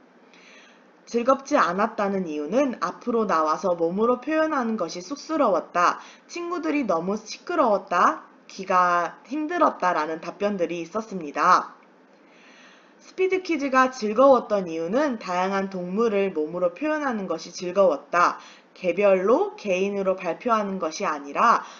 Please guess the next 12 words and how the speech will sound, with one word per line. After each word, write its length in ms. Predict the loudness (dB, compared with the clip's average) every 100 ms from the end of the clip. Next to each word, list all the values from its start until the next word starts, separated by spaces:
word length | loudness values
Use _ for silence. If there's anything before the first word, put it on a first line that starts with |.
| -12
모둠에서 720 | -6 -4 -2 0 -2 -2 -4
답을 320 | -2 -4 -2 -2
말하는 420 | -2 -2 -4 -6
것이기 440 | -8 -8 -12 -8
때문에 580 | -6 -6 -4 -2 -2 -4
발표에 600 | -4 -6 -2 -2 0 -2
대한 400 | -2 0 0 0 -10 -20 -8
부담감이 680 | -2 0 -2 -4 -6 -8
적었다라고 1080 | -4 0 0 2 0 0 -2 -6 -2 0 0
답변해준 680 | -6 -8 -2 0 0 -4 -8
학생도 380 | -8 -8 -4 -6
있었습니다. 880 | -6 -10 -10 -14 -4 2 2 0